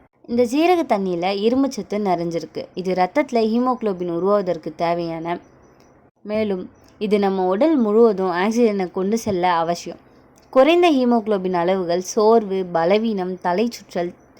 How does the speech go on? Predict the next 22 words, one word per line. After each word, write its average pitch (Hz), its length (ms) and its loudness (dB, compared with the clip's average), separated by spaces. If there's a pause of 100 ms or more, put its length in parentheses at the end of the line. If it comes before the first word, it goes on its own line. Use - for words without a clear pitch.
(280)
போன்ற 208 320 0
இரத்த 190 320 -4
சோகையின் 208 560 -2
பல 185 260 0
அறிகுறிகளுக்கு 208 680 0
வழிவகுக்கும். 170 640 -4 (440)
சீரக 320 360 0
தண்ணீரை 190 400 -2
தவறாம 214 540 2
குடிச்சு 185 260 -4
வந்தா 160 280 -4 (140)
இந்த 214 240 -2
அறிகுறிகள் 208 580 0 (760)
சீக்கிரமே 220 580 -4
குறைஞ்சிரும். 156 520 -4 (500)
இப்போ 240 300 -4 (120)
இந்த 233 220 0
சீரக 311 400 0
தண்ணியோட 185 520 -2 (1080)
தீமைகள் 294 520 0
என்னன்னு 180 320 -2
சொல்றேன், 165 340 -6